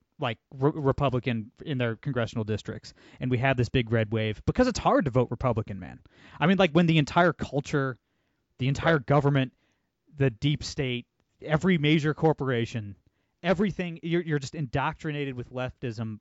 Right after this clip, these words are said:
Speaker 1: from the time you wake up, from the time you, to the time you go to bed, every single day. You're
Speaker 2: Yep.
Speaker 1: mocked by your friends and family online. You're called a domestic terrorist. Y-, like, it's, it, it takes some intestinal fortitude to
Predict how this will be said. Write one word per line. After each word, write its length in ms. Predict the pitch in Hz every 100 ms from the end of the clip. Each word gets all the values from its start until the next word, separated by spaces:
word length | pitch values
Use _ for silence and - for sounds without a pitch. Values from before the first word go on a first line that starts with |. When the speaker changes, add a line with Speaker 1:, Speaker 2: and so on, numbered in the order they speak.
| _
Speaker 1:
from 140 | 127
the 60 | 113
time 180 | - 151
you 80 | 143
wake 200 | 139 139
up, 160 | 123
from 100 | -
the 80 | 117
time 240 | 139 131 120
you, 60 | - _ _
to 100 | -
the 60 | 120
time 200 | 135 123
you 60 |
go 120 | 113 113
to 60 |
bed, 260 | 104 120 107
every 180 | 143 131
single 240 | - 127 120
day. 360 | 175 170 110 - _ _ _
You're 160 | - 127
Speaker 2:
Yep. 60 | 127
Speaker 1:
mocked 340 | 139 139 -
by 140 | 131
your 120 | 123 120
friends 260 | 143 127
and 120 | 120
family 340 | 143 131 127 117
online. 760 | 110 117 160 151 143 139 135 - _ _
You're 260 | 117 127 120
called 420 | - 139 135 131 123
a 120 | 113
domestic 460 | 117 127 117 117 -
terrorist. 640 | 143 147 143 139 127 - -
Y-, 60 | 185
like, 160 | 190
it's, 300 | 202 202 - - _ _ -
it, 140 | 151
it 140 | 180 -
takes 340 | - 247 -
some 220 | - 175
intestinal 540 | 151 - 180 - 165 147
fortitude 580 | 147 156 151 - 143 -
to 160 | 139